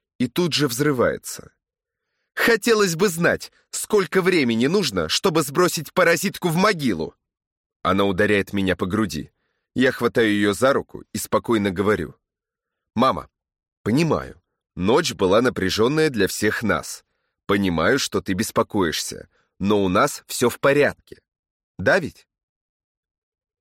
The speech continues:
«Всё у нас хорошо, мы все живы. Как раз благодаря той паразитке, что спасла твоего сына».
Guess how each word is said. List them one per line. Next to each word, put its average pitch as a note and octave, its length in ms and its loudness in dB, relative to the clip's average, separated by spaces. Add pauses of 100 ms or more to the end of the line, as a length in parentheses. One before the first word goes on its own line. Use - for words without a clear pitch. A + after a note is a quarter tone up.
(360)
«Всё - 280 -4
у G2 80 0
нас C#3 200 0
хорошо, A#2 600 -2 (360)
мы F2+ 180 0
все D3 240 -2
живы. G#2 460 -2 (520)
Как C3 220 -2
раз F#3 220 2
благодаря B2 560 2
той B2+ 200 0
паразитке, A2 880 0
что - 260 0
спасла C#3+ 420 0
твоего C#3 380 0
сына». - 460 -8